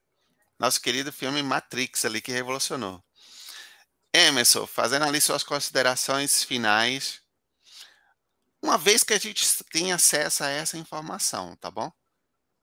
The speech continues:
Da realidade ali do Matrix. Quais são as suas dicas, insights, pra que a gente tenha esse novo profissional aí da agilidade, esse agilista, que se beneficie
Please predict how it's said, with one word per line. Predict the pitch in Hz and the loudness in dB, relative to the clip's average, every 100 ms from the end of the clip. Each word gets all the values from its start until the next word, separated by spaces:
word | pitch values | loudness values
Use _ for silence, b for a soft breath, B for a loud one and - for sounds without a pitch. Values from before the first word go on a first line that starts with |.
| _ | _
Da | 92 | -8
realidade | 98 104 113 101 101 113 | -2 -2 0 2 2 2
ali | 104 104 | -4 -6
do | 110 | -4
Matrix. | 110 123 - 85 - - - _ _ _ _ _ _ _ _ _ _ | -4 -6 -8 -12 -8 -8 -10 _ _ _ _ _ _ _ _ _ _
Quais | - 165 | -6 -2
são | - 180 | -2 -2
as | - | -4
suas | 175 139 110 | -2 -4 -6
dicas, | 101 110 127 - 120 113 | -6 -6 -6 -6 -6 -6
insights, | 107 98 92 - 117 107 117 123 - 120 - - _ _ _ _ | -10 -8 -2 0 6 6 4 0 -8 -4 -6 -6 _ _ _ _
pra | 120 | -4
que | 117 | 2
a | 120 | 0
gente | 120 127 - | 0 -6 -8
tenha | - 113 113 | -6 -2 0
esse | 117 120 - 113 | 0 0 -2 -4
novo | 107 123 151 131 | -6 -4 -4 -6
profissional | 123 120 - - 107 98 101 | -10 -8 -4 -4 -2 0 0
aí | 98 101 | -2 -6
da | 98 | -8
agilidade, | 92 95 87 101 107 | -10 -12 -2 2 2
esse | 104 - | 0 -2
agilista, | 101 98 90 123 139 - 85 - B B B B B _ | -4 -8 -8 -6 -6 -8 -8 -10 B B B B B _
que | 160 156 107 - _ _ _ | 2 4 2 -4 _ _ _
se | - 117 | -10 -4
beneficie | 110 120 117 - 117 - - 143 175 196 | -2 0 -2 -6 -6 -2 -2 -2 -4 -6